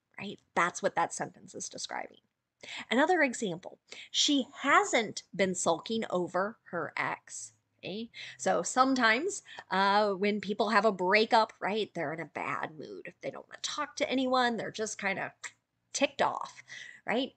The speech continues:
Here in this sentence, we've got a negative. So here, this person isn't being silent or resentful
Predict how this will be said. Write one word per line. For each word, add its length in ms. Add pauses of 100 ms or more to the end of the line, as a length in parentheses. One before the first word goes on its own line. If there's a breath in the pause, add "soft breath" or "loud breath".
(120)
Here 380
in 120
this 180
sentence, 400
we've 100
got 140
a 60
negative. 600
So 460
here, 580
this 160
person 440
isn't 400
being 320
silent 760 (220 soft breath)
or 180
resentful 920